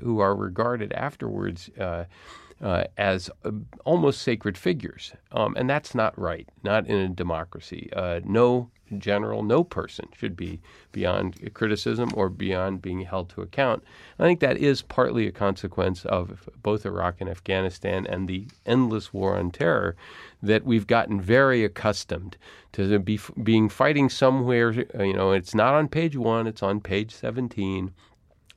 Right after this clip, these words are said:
But it's happening, uh, all the time. And I don't think a democracy can do that for too long without beginning to lose,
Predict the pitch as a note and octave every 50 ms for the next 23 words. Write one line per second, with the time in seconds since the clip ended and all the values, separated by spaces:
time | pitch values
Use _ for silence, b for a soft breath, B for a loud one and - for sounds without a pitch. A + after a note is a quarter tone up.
0 | - A2 A2 G2+ G2+ - - - G#2 G2+ - - F2+ F#2 G2 G2+ - - G#2+ F2+
1 | D#2+ E2 - - - - G2+ G2 G2+ G#2 G2+ F#2+ F#2 G2+ F#2+ F2+ - F#2+ F2+ F2
2 | F#2 F#2 F2+ F2+ F2+ B B B B B B B B - A2+ A2 A2+ - - -
3 | G#2+ A2 A2+ C3 D3 C3+ - C#3 B2 - A2+ F#2+ F2+ - F#2+ F#2+ G2+ G#2+ G2+ -
4 | - G2 F#2 - G2 F#2 F#2 - F2+ F2+ F2 E2+ F2 A#2 B2 B2 A#2 - G#2 F#2+
5 | F#2 - - - - F#2 - - - A2 G2+ F#2+ F2+ F2+ F2+ F2+ F2 F2 F2 B
6 | B B B B B - A2+ G2+ G2 G2 F#2 E2+ F2 G#2 G2 F#2 F#2+ F#2 F#2 F2+
7 | F2+ - F#2+ F#2 F#2 G2 A2+ B2 B2 A2 G2 F#2 F#2 F2+ F2 -